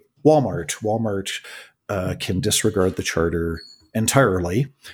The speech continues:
Walmart cannot disregard human rights legislation.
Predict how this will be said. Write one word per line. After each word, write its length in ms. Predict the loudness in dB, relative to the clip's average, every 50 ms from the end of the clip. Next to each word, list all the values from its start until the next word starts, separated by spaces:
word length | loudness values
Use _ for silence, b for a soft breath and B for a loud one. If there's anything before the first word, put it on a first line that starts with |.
| B B B 2
Walmart 460 | 4 4 6 6 6 4 4 2 -2
cannot 480 | -2 0 2 4 4 4 4 2 2 0
disregard 540 | 0 0 0 0 0 0 2 2 0 0 0
human 220 | -2 -4 -2 0
rights 260 | 0 0 0 0 -2 -2
legislation. 680 | -4 -4 -4 -4 -2 -2 -2 -2 -2 -2 -2 -4 -6